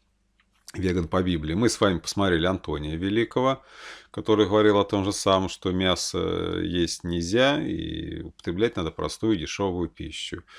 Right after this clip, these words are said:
И вот сегодня мы с вами до Василия Великого добрались. Всё это я показываю в хронологии, в хронологической с-,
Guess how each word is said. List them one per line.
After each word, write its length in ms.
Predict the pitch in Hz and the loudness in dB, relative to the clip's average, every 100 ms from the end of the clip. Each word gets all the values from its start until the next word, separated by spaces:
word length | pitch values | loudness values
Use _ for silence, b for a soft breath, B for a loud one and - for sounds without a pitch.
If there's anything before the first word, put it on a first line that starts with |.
| B - | B -4
И 80 | |
вот 160 | 139 110 | -2 -2
сегодня 340 | - 110 104 | 0 0 0
мы 80 | 85 | -2
с 140 | 78 87 | -2 0
вами 280 | 92 98 | 0 2
до 380 | 80 73 85 87 | -2 -2 0 0
Василия 600 | 82 80 - 87 80 78 - B B B B _ | -2 -4 -4 -4 -4 -6 -10 B B B B _
Великого 600 | 87 98 80 - 76 73 73 | 0 2 0 -4 -8 -8 -8
добрались. 840 | 82 80 85 87 127 151 - - | -6 -2 2 4 4 2 0 -6
Всё 220 | - - 95 | -2 4 4
это 180 | - | 2
я 140 | 80 76 | -2 0
показываю 1080 | 87 - 85 71 78 76 78 76 76 78 76 | 0 -2 -2 -4 -6 -8 -6 -6 -8 -12 -16
в 320 | - - - - | -20 -20 -18 -12
хронологии, 760 | - 90 85 85 110 123 120 | -2 0 2 2 0 0 -4
в 60 | - | -4
хронологической 1080 | 95 85 87 80 85 - - - 82 80 78 | -4 -2 -2 -4 -8 -8 -10 -8 -8 -6 -10
с-, 300 | - - - | -12 -14 -16